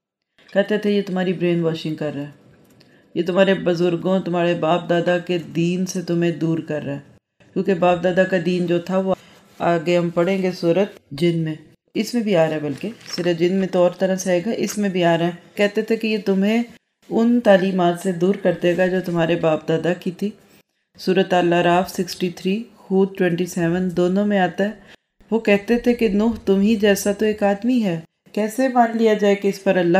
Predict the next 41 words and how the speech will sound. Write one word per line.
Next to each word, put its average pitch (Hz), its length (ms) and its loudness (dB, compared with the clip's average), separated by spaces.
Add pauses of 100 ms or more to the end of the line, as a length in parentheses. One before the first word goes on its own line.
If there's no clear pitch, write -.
کی 208 100 -2
طرف 180 260 0
سے 208 140 -4
وحی 175 360 -2
آتی 165 380 -2
ہے؟ 170 60 -4 (1600)
اور 180 160 2
نوح 214 280 2
کی 233 100 0
پیروی 196 380 4
تو 214 220 -2
ہمارے 180 440 2
ارذل 180 500 0
لوگ 165 280 2
یعنی 180 180 0
گھٹیا 180 520 0
لوگوں 196 420 2
نے 214 140 0
بے 196 240 4
سوچے 202 380 0
سمجھے 226 340 0
قبول 190 360 0
کر 180 220 -2
لی 170 200 0
ہے۔ 165 160 -2 (600)
اگر 202 220 4
اس 247 140 0
کی 240 140 0
بات 185 360 2
میں 196 80 -2
کوئی 180 200 -2
وزن 175 280 2
ہوتا 185 400 0 (1040)
تو 202 80 0
قوم 190 380 2
کے 208 120 0
بڑے 175 300 2
اس 185 160 -4
پر 190 100 0
ایمان 170 320 0
لاتے۔ 160 380 -2